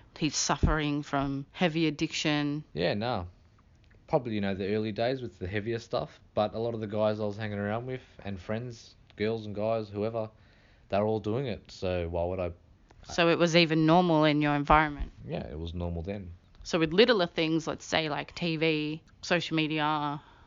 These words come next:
Speaker 1: gaming, that kind of stuff would be very kind of brushed aside today. Like, even with, like, parents raising their children, they just think, "Whatever, you know, they're watching T V, they watch it every day for a few hours, like, it's all right, all the other kids do it."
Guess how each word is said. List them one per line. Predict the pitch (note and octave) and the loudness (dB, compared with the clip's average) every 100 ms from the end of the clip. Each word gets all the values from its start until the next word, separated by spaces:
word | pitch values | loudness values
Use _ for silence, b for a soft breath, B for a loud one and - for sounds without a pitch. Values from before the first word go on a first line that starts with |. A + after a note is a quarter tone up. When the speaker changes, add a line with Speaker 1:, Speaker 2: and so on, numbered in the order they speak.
| b b | b b
Speaker 1:
gaming, | E3 D#3 D#3+ D3+ D3 D3 - | 0 0 0 -2 -4 -6 -4
that | F#3+ G3 | -4 -4
kind | G3 | -6
of | F3 | -6
stuff | - D#3+ F3 - - - | -6 -6 -6 -12 -20 -12
would | - D#3 D3+ | -8 -6 -4
be | D3+ | -4
very | D3 E3+ E3+ D#3+ D#3 D3+ - - - _ - | 0 0 0 -2 -4 -8 -12 -20 -20 _ -6
kind | - D#3 | 0 0
of | D3+ - | 0 -4
brushed | C#3+ D3 - | -4 -4 -6
aside | D3+ - G#3+ - - - | -2 4 4 4 -2 -8
today. | - D#2 - - - - - | -6 -6 -6 -8 -14 -10 -4
Like, | - | 2
even | F#3 G3 | 4 4
with, | F3 | 4
like, | D#3+ D3+ | 0 -2
parents | - F3+ D#3 D3+ - | 0 2 2 -2 -4
raising | D#3 D3+ C#3+ | -4 -4 -6
their | C#3 | -6
children, | - C4+ G#3 C#3+ D3 | -4 -4 -2 -2 -4
they | D3 | -4
just | D#3+ - | -8 -6
think, | - - | -6 -2
"Whatever, | G#3+ A3 G3 F3+ F3+ F#3 | 4 4 4 4 4 2
you | F3 | 0
know, | E3 E3+ F3 E3+ | 2 2 0 -2
they're | E3 D#3+ | -4 -6
watching | - - E3+ | -6 -6 -6
T | - E3+ | -4 -4
V, | D#3+ D#3+ D#3 D#3+ D#3 B B B - | -2 -2 -2 -6 -8 B B B -4
they | E3+ | 0
watch | E3 - | 0 -2
it | D#3 | -2
every | D3+ D3+ | -2 -2
day | D3+ D3+ | -2 -2
for | - | -6
a | |
few | - D#3 E3+ | -8 0 2
hours, | D#3+ D3+ D3+ | 2 0 -4
like, | C3+ | -8
it's | - A#3+ | -2 4
all | |
right, | C4 A#3 D3+ | 6 6 4
all | E3 | 2
the | D#3+ | 2
other | D3+ D#3+ | 0 0
kids | D#3 - D#3 - | -4 -6 -8 -4
do | D3+ | -2
it." | D3 | -2